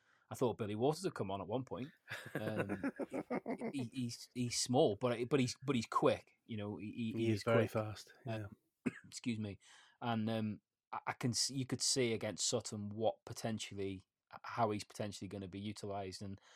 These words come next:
Speaker 1: I think if we can, if we're gonna come across a team like, you know,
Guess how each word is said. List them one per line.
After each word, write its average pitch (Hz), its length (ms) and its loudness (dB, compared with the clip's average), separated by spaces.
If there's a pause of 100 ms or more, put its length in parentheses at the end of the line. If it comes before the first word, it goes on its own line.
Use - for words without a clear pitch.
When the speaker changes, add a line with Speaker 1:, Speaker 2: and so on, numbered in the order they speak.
(220)
Speaker 1:
I 117 40 -6
think 107 220 -4
if - 140 -12
we 101 100 -4
can, 98 280 -8
if - 160 -16
we're 107 80 -6
gonna 113 160 -4
come 110 200 -4
across 101 300 -8
a 95 40 -14
team 98 420 -8
like, 95 480 -10 (800)
you 95 100 -6
know, 92 200 -8